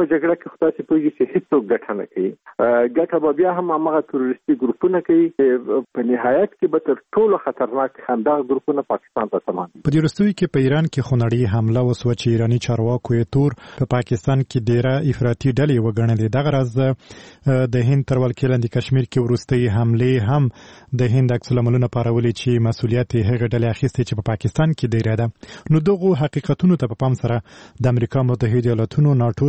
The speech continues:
Speaker 2: تړون او نورو شریکو هیوادونو ته څه کول پکار دي؟
Speaker 1: ګورئ، دغه تروریستي ګروپونه چې ټوله نړۍ په دې پوهیږي، څوک اعتراف کوي، څوک نه کوي، اصلي مرکز د پالنې، روزنې،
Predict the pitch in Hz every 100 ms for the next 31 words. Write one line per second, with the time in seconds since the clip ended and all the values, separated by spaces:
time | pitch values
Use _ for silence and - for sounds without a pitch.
0 | - 131 135 131 - - - 123 127 151
1 | 165 160 170 135 - 139 175 - 143 135
2 | 123 135 135 131 - 156 120 113 113 113
3 | 101 101 - - _ _ - 165 185 214
4 | 185 175 196 196 180 _ - 170 - 165
5 | - - 175 175 165 151 _ - 185 -
6 | 175 160 147 135 170 175 135 120 135 123
7 | 120 135 120 135 _ - 147 - - 135
8 | - 147 143 - 135 - 127 135 131 -
9 | 131 131 _ - - - - - - 170
10 | 170 143 - 151 156 - - 113 - _
11 | _ - 123 - 117 117 139 143 139 131
12 | 110 107 123 135 131